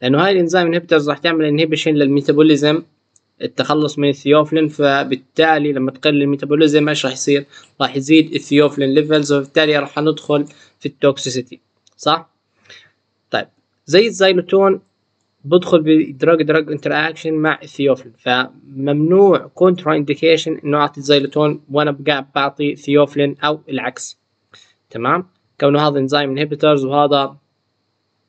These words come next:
آه، نارو ثيرابيوتيك اندكس.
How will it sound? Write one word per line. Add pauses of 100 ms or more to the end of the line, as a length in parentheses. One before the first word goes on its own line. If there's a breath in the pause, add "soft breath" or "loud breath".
(440)
آه،
نارو
ثيرابيوتيك
اندكس.